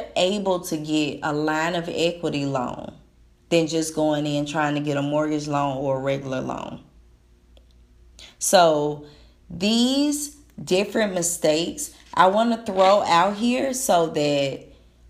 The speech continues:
people won't make a lot of mistakes like I did, a lot of mistakes I see other investors make.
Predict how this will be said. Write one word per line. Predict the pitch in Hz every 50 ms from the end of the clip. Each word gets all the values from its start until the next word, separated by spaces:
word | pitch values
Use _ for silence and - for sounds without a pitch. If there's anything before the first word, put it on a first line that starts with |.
| - - - - - - _ _ - - - - - _ _ _ -
people | - - 254 247 226 240 220
won't | 208 208 202 196 196 190
make | 202 170 170 170 165 - - - - - -
a | 156 156
lot | 156 160 165 170 170 180
of | 185 180
mistakes | 180 175 170 - - 156 151 151 151 -
like | 151 143 143 143
I | 139 139
did, | 135 139 139 139 139 139 135 - - -
a | 151
lot | 151 156 156 160 165
of | 180 180
mistakes | 180 170 - - 160 160 160 -
I | 156
see | 151 151 - 151 147 -
other | 143 143 147 147 147
investors | 147 143 143 143 139 135 135 - 147 139 139 143
make. | 139 135 131 131 135 - - - -